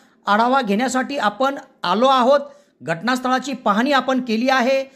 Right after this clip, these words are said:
आजवर झालेला तपास आणि यापुढे कशा पद्धतीने तपास केला पाहिजे या संदर्भात आपण योग्य सूचना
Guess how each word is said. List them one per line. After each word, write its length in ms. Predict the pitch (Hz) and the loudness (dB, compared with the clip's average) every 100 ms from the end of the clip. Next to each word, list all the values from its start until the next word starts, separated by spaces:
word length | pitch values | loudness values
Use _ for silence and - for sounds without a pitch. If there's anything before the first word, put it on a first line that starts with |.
| - _ | -20 _
आजवर 380 | 190 208 208 269 | 0 0 2 2
झालेला 300 | 247 220 254 254 | 2 2 0 0
तपास 380 | 214 208 247 - - | -2 0 0 0 -10
आणि 180 | 180 220 | -6 -2
यापुढे 420 | 226 247 247 262 285 - _ - | 0 0 2 0 0 -6 _ -8
कशा 200 | 226 269 | -2 -2
पद्धतीने 500 | 262 240 254 254 262 262 | 0 -2 -2 -2 -4 -2
तपास 260 | 240 247 247 | 0 -2 0
केला 240 | 220 254 | 2 2
पाहिजे 420 | 269 254 220 151 139 _ _ 185 | 2 2 0 -4 -8 _ _ -6
या 100 | 226 | -2
संदर्भात 460 | 233 226 262 269 | 0 0 2 2
आपण 240 | 240 233 262 - 170 | 0 -2 -6 -6 -6
योग्य 360 | 247 262 226 | -4 -2 -2
सूचना 460 | 262 269 254 190 | -4 -4 -4 -4